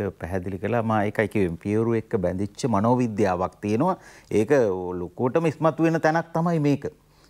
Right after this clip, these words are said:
පියවරු පිළිකාවක් හැදෙනවා, සැත්කමක් කරන්න වෙනවා. කොටසක් අහිමි වෙයි කියන බය. අම්මා කෙනෙකුට ඒක ඇති වෙන එක සාධාරණයිනේ. කාන්තාවකට ඒක ඇති වෙන එක සාධාරණයිනේ. පොඩි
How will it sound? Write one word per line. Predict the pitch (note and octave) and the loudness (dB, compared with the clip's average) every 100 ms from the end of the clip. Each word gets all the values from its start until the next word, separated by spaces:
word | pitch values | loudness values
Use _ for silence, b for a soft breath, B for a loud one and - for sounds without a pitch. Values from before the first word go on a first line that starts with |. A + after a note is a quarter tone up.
| b | b
පියවරු | - F#2 F2+ F2 | -6 -2 -2 -4
පිළිකාවක් | E2 E2+ E2 E2 D#2+ D#2+ | -6 -6 -4 -4 -4 -8
හැදෙනවා, | - F2 C#2 D3+ C3 | -12 -10 -8 -8 -8
සැත්කමක් | - F#2 - G#2+ G#2+ - | -4 -4 -4 -4 -4 -4
කරන්න | A#2+ A2+ G#2+ | -4 -2 -2
වෙනවා. | F2+ E2+ E2 b b b | -2 -4 -8 b b b
කොටසක් | - A#2 C3 B2 - - | -4 -2 -2 -2 -4 -4
අහිමි | A2 A#2 D3+ D3 | -2 0 2 2
වෙයි | C#3+ | 2
කියන | C#3 C#3+ D3 E3 C#3+ - _ | 2 0 2 0 -4 -12 _
බය. | A#2+ A2+ B2 F2+ - | -4 0 2 0 -6
අම්මා | - C3 D3 | -6 -2 -2
කෙනෙකුට | C#3 C#3+ C3+ C3+ | -2 -4 -4 -2
ඒක | C#3 B2+ | -2 0
ඇති | A2+ C#3 | -2 0
වෙන | C#3+ | -2
එක | C#3+ C#3+ | -2 -4
සාධාරණයිනේ. | A#2 A2 C3 D#3 D3 D3+ D3 C#3+ C#3+ B B | -4 -2 -2 -4 -2 -2 -2 -4 -8 B B
කාන්තාවකට | - B2+ C#3 C#3+ C#3+ C#3+ C3 C3+ | -2 0 2 0 0 0 0 -4
ඒක | B2+ | 0
ඇති | G#2 - | 0 0
වෙන | C#3 | 0
එක | C#3+ C3+ | 0 -2
සාධාරණයිනේ. | A2+ A2 C#3 D#3+ D#3+ D#3 D#3+ D3+ | 0 0 2 0 0 0 -2 -2
පොඩි | C3+ | -4